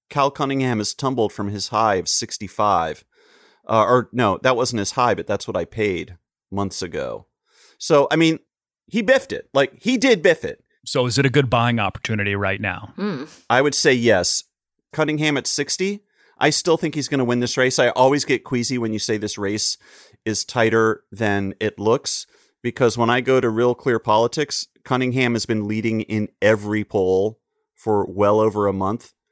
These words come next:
Speaker 1: and it feels like a totally insurmountable lead for Cunningham over Tillis. So I don't know where you get this, this feeling that this race is tighter than,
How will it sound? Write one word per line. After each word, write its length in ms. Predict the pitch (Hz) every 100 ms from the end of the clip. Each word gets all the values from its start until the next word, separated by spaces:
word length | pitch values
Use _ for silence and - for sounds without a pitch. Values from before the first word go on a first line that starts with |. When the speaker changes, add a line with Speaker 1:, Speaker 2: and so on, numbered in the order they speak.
| _ _ _ _
Speaker 1:
and 320 | 110 107 101 -
it 140 | 101
feels 560 | - 117 110 110 107 -
like 340 | 98 95 - -
a 80 |
totally 680 | 101 - 113 104 101 98 95 - _
insurmountable 800 | 110 107 - 104 98 95 92 92
lead 380 | 90 90 87 - _ _ _ _ _
for 380 | - 101 92 -
Cunningham 540 | - 101 95 98 90 90
over 320 | - 87 87 _ -
Tillis. 480 | - 76 73 - -
So 200 | - 101
I 120 | 73 131
don't 180 | 170
know 200 | 120 127
where 160 | 120 117
you 180 | 113 110
get 180 | 107 -
this, 300 | 104 - - _ _ _ _ _ _ _ _
this 220 | 113 -
feeling 400 | - 123 117 113
that 140 | 101 -
this 200 | 98 -
race 260 | 101 101
is 140 | 87 -
tighter 360 | - 95 95
than, 360 | 92 92 90 87